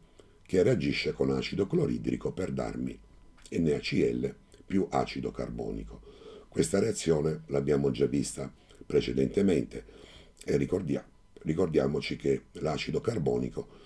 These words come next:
si dissocia in acqua più C O due. Quindi riprendiamo la nostra dissociazione, quindi abbiamo due atomi di sodio,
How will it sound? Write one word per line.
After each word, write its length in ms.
si 160
dissocia 680
in 260
acqua 420
più 300
C 240
O 60
due. 320
Quindi 360
riprendiamo 840
la 140
nostra 540
dissociazione, 960
quindi 180
abbiamo 320
due 280
atomi 400
di 120
sodio, 600